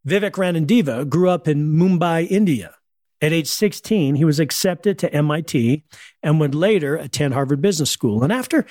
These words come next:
starting several tech companies, Vivek was asked to coach his daughter's basketball team. Well, he'd never played basketball, but he had played soccer. So he went to work to apply what he knew about soccer and business <laughs> to basketball.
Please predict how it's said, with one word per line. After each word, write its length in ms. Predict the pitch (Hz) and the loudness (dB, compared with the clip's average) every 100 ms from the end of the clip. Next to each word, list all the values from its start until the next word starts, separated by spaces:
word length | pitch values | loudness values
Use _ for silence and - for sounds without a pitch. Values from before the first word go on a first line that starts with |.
| - - | -12 -10
starting 380 | - 208 214 | -2 0 0
several 320 | 233 - 175 240 | -2 -2 -2 -2
tech 260 | - 127 | -6 -8
companies, 540 | - 120 101 117 170 - _ _ _ _ _ | -6 -6 -2 -4 -4 -8 _ _ _ _ _
Vivek 340 | 175 214 196 - | 2 2 -2 -4
was 280 | 160 139 143 | -2 -2 -4
asked 480 | 165 165 131 139 - | -4 -4 -4 -6 -2
to 80 | 165 | 0
coach 240 | 165 139 | 0 0
his 180 | 156 131 | 0 0
daughter's 480 | 151 202 151 135 127 | 0 -2 -2 -4 -4
basketball 500 | - 233 - 131 101 | -6 -6 -4 -6 -6
team. 300 | 101 113 - _ _ _ _ _ _ _ | -8 -10 -10 _ _ _ _ _ _ _
Well, 160 | 226 | 0
he'd 120 | 214 160 | 0 0
never 220 | 185 165 | -2 -4
played 300 | - 208 196 | -2 -2 0
basketball, 680 | 151 131 - 110 107 147 - _ | -2 -2 -4 -4 -2 -4 -6 _
but 200 | 156 - _ | -6 -6 _
he 160 | - 196 | -2 -2
had 100 | 135 | 0
played 240 | 220 143 | -2 -2
soccer. 500 | - 220 247 123 147 _ _ _ _ _ _ _ | -4 -6 -4 -6 -8 _ _ _ _ _ _ _
So 360 | - - 185 170 | -6 0 2 2
he 80 | |
went 220 | 160 226 - | 0 -2 0
to 80 | |
work 260 | 208 170 175 | 2 2 0
to 100 | 185 | 0
apply 320 | 165 - 175 | 0 0 -2
what 220 | 175 165 151 | 0 0 0
he 80 | |
knew 160 | 160 170 | 2 2
about 280 | 139 139 139 | 2 -2 -4
soccer 640 | - 233 247 151 135 170 | -2 -2 -2 -2 0 -2
and 380 | 175 143 135 113 | -2 -2 -2 0
business 640 | 196 180 131 123 - - | 0 0 -2 -2 -4 -8
<laughs> 60 | - | -10
to 100 | - | -8
basketball. 640 | 151 220 - 131 113 87 | -6 -4 -4 -2 -2 -6